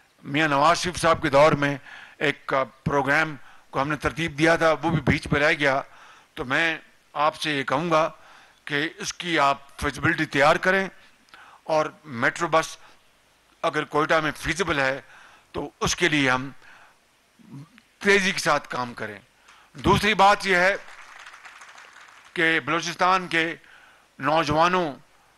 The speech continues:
हमारे जो आइंदा आने वाले इस कौम के अजीम leaders बनेंगे, अपनी कौम की बेटियों के लिए और नौजवानों के लिए जो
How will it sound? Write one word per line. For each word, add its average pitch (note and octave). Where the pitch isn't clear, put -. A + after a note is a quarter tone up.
हमारे D3
जो D3+
आइंदा F3
आने E3
वाले D#3
इस -
कौम D#3
के C#3+
अजीम C#3+
leaders E3+
बनेंगे, C3
अपनी E3
कौम E3
की D#3+
बेटियों E3+
के D3+
लिए B2
और D3
नौजवानों D3+
के D#3+
लिए C#3+
जो C3+